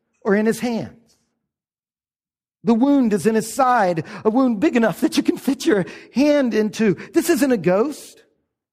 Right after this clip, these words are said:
It's not someone pretending to be Jesus. It is him.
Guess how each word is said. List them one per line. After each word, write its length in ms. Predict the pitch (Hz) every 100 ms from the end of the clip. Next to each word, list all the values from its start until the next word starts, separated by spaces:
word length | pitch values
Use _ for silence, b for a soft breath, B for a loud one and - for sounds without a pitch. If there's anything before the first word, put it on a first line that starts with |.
| _ _
It's 80 | -
not 180 | 320 -
someone 380 | 294 269 262
pretending 580 | - 220 - 240 247 247
to 80 | 233
be 160 | 233 190
Jesus. 420 | 220 254 294 -
It 80 | 277
is 160 | 269 -
him. 400 | 349 320 170